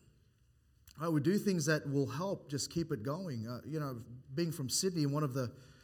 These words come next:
one of the things we got to do many years ago, we got to climb the Sydney Harbour Bridge.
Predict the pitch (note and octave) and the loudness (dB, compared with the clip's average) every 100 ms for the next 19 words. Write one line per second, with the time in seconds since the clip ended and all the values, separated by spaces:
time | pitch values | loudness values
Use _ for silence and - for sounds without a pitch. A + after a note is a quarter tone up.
0 | - - - - _ - E3 D#3+ C#3+ C#3 | -20 -20 -20 -20 _ 2 6 6 6 4
1 | C#3 E3 D#3+ C#3+ D3 D3 D3 - - - | 4 4 4 4 4 2 -6 -16 -20 -20
2 | _ _ _ _ _ _ - C#3 D3+ C#3 | _ _ _ _ _ _ -6 0 2 4
3 | D3 C#3+ C#3+ C3+ C3 B2+ B2+ B2 C#3 - | 4 4 2 2 2 2 0 0 -2 -4
4 | - D3 C3+ C3 A#2+ A#2 D3 C3 A#2+ B2 | -6 -2 0 0 -2 -4 -4 -2 -2 -2
5 | A2+ G#2 A2 F2+ | -4 -4 -6 -8